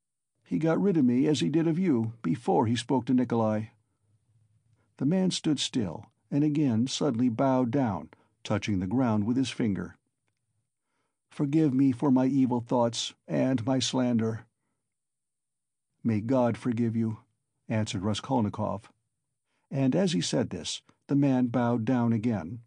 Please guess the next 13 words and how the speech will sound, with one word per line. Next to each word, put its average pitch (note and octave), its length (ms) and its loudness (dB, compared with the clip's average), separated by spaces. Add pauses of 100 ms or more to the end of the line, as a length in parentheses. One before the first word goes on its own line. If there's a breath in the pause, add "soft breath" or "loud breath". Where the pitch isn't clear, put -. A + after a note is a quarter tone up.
(140)
but D3+ 160 -2
not C3+ 280 2
to A#2+ 100 -2
the A2 100 0
ground, G#2+ 500 -2 (400)
turned G2 300 -2
slowly A2 640 -2
and C#3 200 0
went B2 200 0
out G2+ 140 -2
of G#2+ 100 -6
the C3+ 80 0
room. F#2+ 380 -2